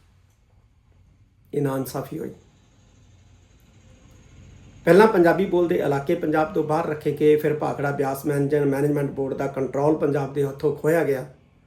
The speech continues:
ਰਾਜਧਾਨੀ ਪੰਜਾਬ ਨੂੰ ਦਿੱਤੀ ਕੋਈ ਨਾ ਗਈ, ਚੰਡੀਗੜ੍ਹ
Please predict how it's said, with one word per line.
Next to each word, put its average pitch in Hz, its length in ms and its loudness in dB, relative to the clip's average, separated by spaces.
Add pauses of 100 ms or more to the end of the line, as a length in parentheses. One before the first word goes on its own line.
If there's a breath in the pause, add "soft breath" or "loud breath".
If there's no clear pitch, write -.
(340 soft breath)
ਰਾਜਧਾਨੀ 165 420 6
ਪੰਜਾਬ 147 360 0
ਨੂੰ 143 140 2
ਦਿੱਤੀ 135 260 0
ਕੋਈ 151 200 4
ਨਾ 139 140 0
ਗਈ, 127 240 -6 (1160)
ਚੰਡੀਗੜ੍ਹ 143 420 -2